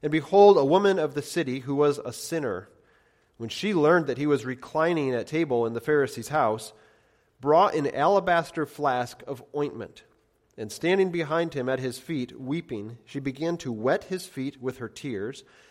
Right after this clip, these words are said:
and wiped them with the hair of her head, and kissed his feet, and anointed them with the ointment.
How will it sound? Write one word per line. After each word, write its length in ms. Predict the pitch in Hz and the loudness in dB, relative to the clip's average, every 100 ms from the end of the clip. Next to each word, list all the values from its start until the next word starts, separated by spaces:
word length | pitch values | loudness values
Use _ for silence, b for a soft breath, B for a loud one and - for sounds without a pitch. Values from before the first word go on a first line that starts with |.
| b | b
and 240 | b 123 113 | b -4 2
wiped 340 | 147 190 - | 2 2 -2
them 220 | 127 131 | -2 -2
with 140 | 127 - | -2 -6
the 80 | 107 | -4
hair 240 | 147 156 | 0 0
of 100 | 127 | -2
her 140 | 117 | -8
head, 440 | 98 156 131 113 151 B B | -10 -4 -4 -4 -8 B B
and 220 | 113 110 | -10 -10
kissed 320 | - 202 214 - | 2 4 4 -2
his 180 | 123 | -10
feet, 380 | - - 110 139 - b b | -10 -12 -10 -10 -14 b b
and 120 | 131 | -4
anointed 600 | 127 117 131 190 208 127 107 | -2 0 2 2 2 -6 -4
them 360 | 107 110 127 - b b - | -4 -4 -8 -16 b b -4
with 240 | 147 160 | -4 -2
the 120 | 156 | 0
ointment. 480 | 147 156 104 92 - | 2 0 -2 -12 -16